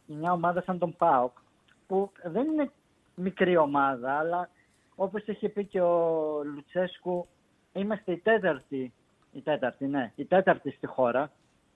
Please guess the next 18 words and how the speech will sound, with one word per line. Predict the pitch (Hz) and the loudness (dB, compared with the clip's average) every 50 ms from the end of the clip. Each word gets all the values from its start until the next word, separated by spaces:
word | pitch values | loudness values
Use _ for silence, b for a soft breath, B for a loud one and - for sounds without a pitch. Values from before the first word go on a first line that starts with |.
| _ _ _ _ | _ _ _ _
σε, | - 147 | 2 2
από, | 135 139 - - 139 151 151 147 147 147 156 - _ _ _ - - _ _ | 2 2 0 -4 -2 0 0 2 2 0 -2 -4 _ _ _ -20 -20 _ _
σε | - 220 | 2 2
θέματα | 202 - 208 185 175 170 - 170 | 4 4 2 0 2 0 -2 -4
τίτλων, | - 175 165 - - 135 131 131 135 156 180 - _ _ _ _ _ _ _ - | -2 -4 -4 -4 -4 -2 -2 -2 -2 -4 -10 -14 _ _ _ _ _ _ _ -6
σε | 160 139 | -6 -4
μια | 135 139 139 139 135 135 135 | -2 0 2 2 2 2 0
συνέντευξη, | - 139 127 131 139 135 127 120 127 - - - 143 | -4 -6 -6 -4 -4 -4 -2 -4 -6 -6 -4 -4 -2
αν | 127 123 | -2 -2
είχες | 131 123 - - 123 - - _ _ _ _ _ _ _ _ _ _ _ _ _ | -2 -4 -2 -4 -4 -4 -4 _ _ _ _ _ _ _ _ _ _ _ _ _
ακούσει, | _ 131 131 127 - - 139 135 131 - - 135 135 131 135 135 131 - _ | _ 4 4 4 4 0 0 0 0 -2 0 2 2 4 4 2 0 -2 _
πριν | - 170 180 180 175 | 4 4 4 4 4
κανένα | - 165 160 165 165 | 4 4 6 6 4
μήνα, | 165 175 190 185 156 131 127 131 127 - _ _ _ | 4 2 0 0 0 0 0 0 -2 -4 _ _ _
όχι | 147 151 - - 135 | -8 -8 -6 -8 -8
πολύ | - 135 123 113 110 113 113 113 113 110 | 0 0 0 2 2 0 0 0 0 -2
παλιά. | - - 117 110 107 117 123 143 165 - _ _ _ _ _ _ _ _ _ _ _ _ _ _ _ _ _ | -2 -2 -2 0 2 2 2 2 0 -2 _ _ _ _ _ _ _ _ _ _ _ _ _ _ _ _ _
Ε, | - 175 175 185 | 4 6 6 6